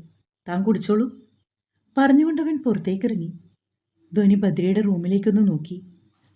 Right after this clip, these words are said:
അവൾക്ക് ഭദ്രയോട് ശരിക്കും തീർത്താ തീരാത്ത ദേഷ്യമാണ് തോന്നിയത്.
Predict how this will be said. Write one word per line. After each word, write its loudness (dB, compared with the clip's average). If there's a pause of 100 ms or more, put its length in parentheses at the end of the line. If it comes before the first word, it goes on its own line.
(120)
അവൾക്ക് -12
ഭദ്രയോട് 2 (500)
ശരിക്കും -2
തീർത്താ -4
തീരാത്ത -4
ദേഷ്യമാണ് 2
തോന്നിയത്. -2